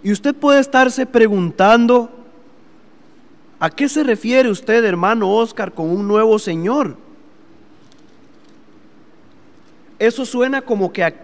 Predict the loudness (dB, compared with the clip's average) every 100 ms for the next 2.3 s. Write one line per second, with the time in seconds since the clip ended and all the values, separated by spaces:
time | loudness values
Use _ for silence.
0 | -12 -6 -4 -4 -6 -2 -2 -2 -4 -2
1 | -2 -2 -4 -8 -8 -8 -10 -20 -16 -10
2 | -6 -6 -8